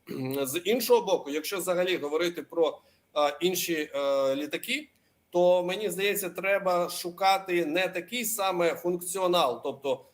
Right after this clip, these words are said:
легкий винищувач, легкий винищувач, багатофункціональний винищувач, так, багатофункціональний винищувач, а давайте їх у нас буде два. А, ні, нам треба шукати, а, повноцінно інші, а,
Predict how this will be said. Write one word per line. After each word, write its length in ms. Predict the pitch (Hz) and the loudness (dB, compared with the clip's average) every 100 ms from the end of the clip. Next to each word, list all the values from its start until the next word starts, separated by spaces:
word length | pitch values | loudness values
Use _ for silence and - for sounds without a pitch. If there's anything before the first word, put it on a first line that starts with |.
| _ - | _ -4
легкий 340 | 160 277 294 | -4 -2 -2
винищувач, 800 | 262 247 220 214 196 175 - - 139 | 2 2 0 -2 -2 -4 -8 -12 -2
легкий 500 | 190 233 208 175 131 | 0 2 2 2 2
винищувач, 640 | 123 117 113 127 120 - | 0 0 -4 -8 -14 -4
багатофункціональний 920 | 160 180 185 214 208 214 240 247 226 | 0 0 0 -2 -2 0 2 4 2
винищувач, 560 | 185 175 165 143 127 - | 0 0 -2 -4 -10 -4
так, 280 | 226 220 170 | -2 0 0
багатофункціональний 960 | 165 190 170 156 143 - 147 131 120 | 0 0 -4 -8 -8 -4 0 0 0
винищувач, 480 | 117 117 113 127 190 | -2 -4 -6 -8 -4
а 80 | 254 | 0
давайте 360 | 220 214 196 | 2 0 0
їх 80 | 165 | 0
у 40 | |
нас 180 | 170 143 | 0 0
буде 260 | 143 143 135 | -2 -4 -2
два. 320 | 127 117 - - - _ - | -2 -4 -4 -18 -20 _ -2
А, 180 | 147 151 | 2 2
ні, 260 | 175 180 | 2 2
нам 200 | 143 180 | 2 0
треба 260 | 180 220 202 | 0 -2 -2
шукати, 680 | - 175 202 202 185 170 - | -6 -2 0 0 0 -2 0
а, 240 | 147 151 | 0 2
повноцінно 680 | 147 175 175 175 196 214 202 - | 0 0 0 -2 -2 0 0 -2
інші, 720 | 175 208 220 - - 175 202 - _ _ | -6 -4 -4 -4 0 0 0 -4 _ _
а, 460 | 147 151 151 151 | 0 4 4 4